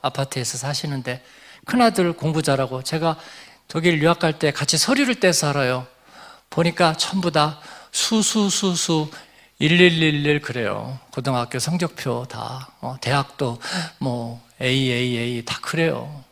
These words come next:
예, 그런 아들이 어서 가서, 독일 가서 빨리 논문 쓰고 와서, 예, 정치학과 나왔으니까, 어, 출세해가지고 잘 되기를 바라고 있는데, 그 아들이 어느 날 오더니,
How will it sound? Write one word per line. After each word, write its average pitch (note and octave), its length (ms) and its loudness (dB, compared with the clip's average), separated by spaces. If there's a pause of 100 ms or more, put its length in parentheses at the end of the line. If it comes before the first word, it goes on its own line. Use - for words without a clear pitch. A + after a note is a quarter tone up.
(160)
예, B2 180 -14
그런 G3 260 2
아들이 E3+ 560 4 (260)
어서 E3 240 4
가서, C#3+ 840 2
독일 D#3 280 4
가서 C#3 460 2 (340)
빨리 F#3 260 6
논문 D3 280 2
쓰고 D#3+ 240 2
와서, C3 560 2 (640)
예, B2+ 380 -8
정치학과 C#3+ 600 2
나왔으니까, B2 1120 -2 (540)
어, C3 420 -12 (540)
출세해가지고 E3+ 840 2
잘 G3+ 260 2
되기를 G3+ 260 8
바라고 E3 340 6
있는데, D3+ 280 0
그 - 180 -2
아들이 A3 240 4
어느 F#3+ 100 4
날 F#3+ 140 6
오더니, D#3+ 460 0